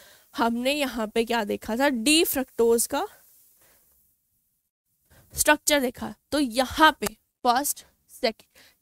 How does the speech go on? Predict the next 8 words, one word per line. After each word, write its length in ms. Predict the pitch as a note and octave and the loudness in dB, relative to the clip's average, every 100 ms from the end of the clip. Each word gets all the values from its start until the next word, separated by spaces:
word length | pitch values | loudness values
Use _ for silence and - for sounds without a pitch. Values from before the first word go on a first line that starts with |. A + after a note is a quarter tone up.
| - | -20
सेकंड 580 | _ D4+ D4+ F#4 F#4 E4 | _ 2 2 2 2 2
नंबर 280 | C#4+ C#4 | 0 -2
पे 200 | C4 C4+ | -2 -2
क्या 440 | B3+ _ _ - G#3+ | -4 _ _ -6 -4
है, 260 | A3 B3 - - - - | 0 0 0 -10 -20 0
कीटो 400 | D4 D4 E4 D#4+ | 4 4 2 -2
ग्रुप 300 | A3 A#3 D#4+ _ _ - | 0 -2 -4 _ _ -6
अटैच्ड। 640 | - B3+ A#3 E3+ B2+ - | -2 2 2 0 -2 -10